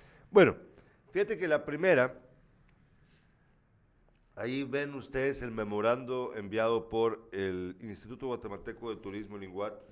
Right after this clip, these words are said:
Me, me lo enviaron a mí, yo lo pedí. Fue, eh, en respuesta a solicitud de información pública, ahí está consignada la información. Eh, yo le pregunté, ¿cuántos, cuántos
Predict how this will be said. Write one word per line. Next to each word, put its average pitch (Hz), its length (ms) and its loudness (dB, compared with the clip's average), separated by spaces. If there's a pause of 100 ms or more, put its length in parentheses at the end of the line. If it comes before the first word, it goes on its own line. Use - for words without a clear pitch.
(760)
Me, 87 60 -20
me 87 180 -16
lo 85 120 -12
enviaron 92 280 -4
a 131 60 -4
mí, 143 180 -4
yo 117 140 2
lo 92 160 -2
pedí. 127 400 0 (1400)
Fue, 107 880 6 (720)
eh, 90 500 -8
en 85 60 -12
respuesta 113 460 -8
a - 20 -8
solicitud 113 420 -4
de 127 60 0
información 120 480 -6
pública, 156 640 -2
ahí 107 160 0
está 110 260 -4
consignada 104 540 -10
la 110 80 -6
información. 104 640 -8 (220)
Eh, 95 240 -8 (960)
yo 165 140 -4
le 196 80 -2
pregunté, 147 640 -6
¿cuántos, 185 840 -2 (1200)
cuántos 180 500 -6